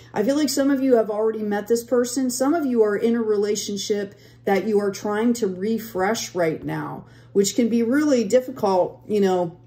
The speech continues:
with everything that's going on, is what I'm feeling. Um, there is chance for that. There's ways to do that, okay?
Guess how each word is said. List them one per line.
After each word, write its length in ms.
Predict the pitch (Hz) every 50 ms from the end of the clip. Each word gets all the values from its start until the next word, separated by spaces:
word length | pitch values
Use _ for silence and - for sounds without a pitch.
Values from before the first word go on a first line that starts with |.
| - - - - - - - - - - - - -
with 180 | 202 208 202 202
everything 500 | 196 208 208 233 240 220 - 240 220 208
that's 180 | 190 185 165 -
going 300 | - 202 196 185 180 175
on, 560 | - - 180 180 185 202 220 254 294 330 - - - - - - -
is 240 | - 196 196 196 190
what 160 | 208 208 202
I'm 160 | 196 196 190
feeling. 600 | 190 - 202 202 208 220 226 233 247 247 233 - -
Um, 400 | 196 196 190 185 185 185 - -
there 220 | 190 226 226 240 240
is 240 | 277 302 302 - -
chance 400 | - - 320 311 320 330 330 -
for 120 | 294 269
that. 200 | 262 233 220 220
There's 180 | 220 220 220 220
ways 380 | 208 220 233 277 311 330 - -
to 160 | - 285 240
do 280 | 202 208 226 226 226
that, 440 | 196 175 143 139 127 - - - - - - - - - - - - -
okay? 600 | 208 202 202 - 233 226 233 240 247 262 294